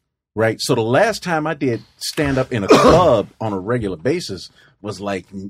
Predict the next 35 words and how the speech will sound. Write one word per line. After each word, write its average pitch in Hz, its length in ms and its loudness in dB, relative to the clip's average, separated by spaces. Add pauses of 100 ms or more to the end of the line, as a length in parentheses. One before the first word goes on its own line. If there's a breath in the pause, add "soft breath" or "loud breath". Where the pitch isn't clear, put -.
(180)
eighty-nine 107 840 -4
or 82 100 -8
ninety. 95 640 -6
Then 120 140 0
it 127 40 0
was, 123 140 -4
like, 101 180 -4
six - 320 -10
years 95 200 -6
of - 80 -20
touring 90 440 -10 (400)
theaters 104 400 -2
and, 85 280 -10
you 110 100 -8
know, 85 140 -6
venues 95 360 -6
like 87 220 -8
that 90 220 -6
with, 85 180 -8
with 80 160 -14
Bernie. 104 300 -4
And 92 120 -6
then 95 120 -4
after 90 220 -8
that, 113 160 -4
I 90 60 -6
came 92 280 -8
out 85 120 -8
of 82 80 -12
that 104 140 -8
and 85 100 -10
went 85 140 -8
into 82 180 -14
Chris's, 85 400 -12
uh, 80 140 -12